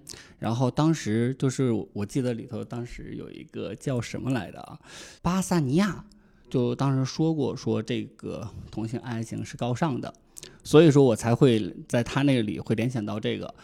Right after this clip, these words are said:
而且他剧中的这个人物的设定是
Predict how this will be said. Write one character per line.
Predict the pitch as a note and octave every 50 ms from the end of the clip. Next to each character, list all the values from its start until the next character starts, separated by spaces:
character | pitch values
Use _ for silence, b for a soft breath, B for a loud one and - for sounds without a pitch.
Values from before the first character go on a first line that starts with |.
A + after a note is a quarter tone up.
| B B B
而 | - C#3+ F#3
且 | F#3+ C#3+
他 | - D3+ E3
剧 | E3+ - - G3+ E3
中 | E3+ E3+ E3+
的 | F3+ D3+ C#3+
这 | D3 E3+
个 | D3+ A#2+
人 | G#2 G2+ F#2 F2+
物 | A2+ C3+ D3+ D3+ C3+ A#2
的 | A2+ A#2
设 | A#2+ - - F#3 F3
定 | - - - C#3 A2+ F2+ - -
是 | B2 - - G2 D#2